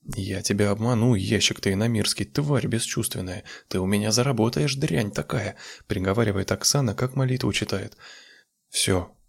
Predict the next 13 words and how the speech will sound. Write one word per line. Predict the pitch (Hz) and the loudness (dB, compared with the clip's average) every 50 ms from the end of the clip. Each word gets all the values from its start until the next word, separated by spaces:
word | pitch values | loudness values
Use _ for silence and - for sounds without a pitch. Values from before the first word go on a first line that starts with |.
| _ - | _ -2
Она | - 110 127 143 | 2 2 2 2
вытаскивает | 127 117 - 127 120 - - 104 98 95 - | 4 2 4 2 4 2 2 0 -2 -2 0
порезанную | - 101 117 123 113 110 101 98 92 95 | 0 2 2 2 0 0 -2 -2 0 0
руку | 123 139 135 - 110 | 0 0 0 -2 -4
в | - | -4
крови | - - 113 107 104 101 98 - - - - - - | -2 -2 -2 -2 -2 -4 -6 -8 -12 -16 -18 -4 -2
и | 120 107 | 0 2
с | - | 2
силой | - - 165 147 123 104 | 2 2 2 2 2 2
захлопывает | 101 101 92 - - 131 127 - 110 98 98 95 95 | 0 -2 0 2 2 2 2 2 0 -2 -2 -4 -4
двери | 95 104 123 117 104 | -2 -2 -2 0 -2
лечебного | 95 92 - - 104 - 104 101 95 | -2 -4 -4 -4 -2 -2 -2 -2 -2
саркофага. | 95 - 123 120 - 113 104 - - 98 95 98 104 | 0 -2 -2 0 -2 -2 -4 -2 -4 -6 -6 -8 -10